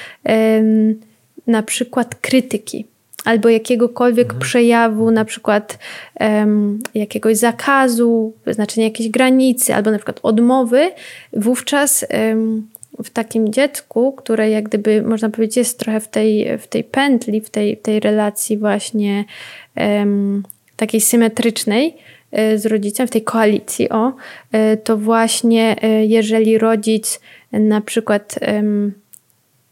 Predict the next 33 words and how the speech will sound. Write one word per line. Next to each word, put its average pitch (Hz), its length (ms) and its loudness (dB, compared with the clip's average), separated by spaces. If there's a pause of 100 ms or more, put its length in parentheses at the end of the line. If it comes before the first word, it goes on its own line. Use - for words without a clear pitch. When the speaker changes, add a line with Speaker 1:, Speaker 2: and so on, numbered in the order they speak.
(1040)
Speaker 1:
załóżmy, 233 340 2
wyznacza 208 340 -2
jakąś 208 220 -4
granicę, 226 440 -2
to 247 120 -2
dziecko, 240 600 0
e, 220 60 2
jak 214 160 0
gdyby 214 220 0
czuje, 233 400 0
że 220 100 0
jest 214 220 0
odrzucone 220 640 0
w 214 80 -12
całości, 196 720 -4
czyli 214 220 0
nie 226 160 4
ma 220 120 4
jak 208 140 0
gdyby 208 320 0
tego 202 440 0 (320)
zniuansowania, 208 800 2
że - 100 -8
na 175 80 -4
przykład - 320 -8
to 220 320 2 (300)
moje 214 280 0
zachowanie 208 760 0
jest, 202 460 -2
e, - 220 -6
akurat, 214 840 -2
em, 190 480 -6 (260)
niefajne, 220 540 2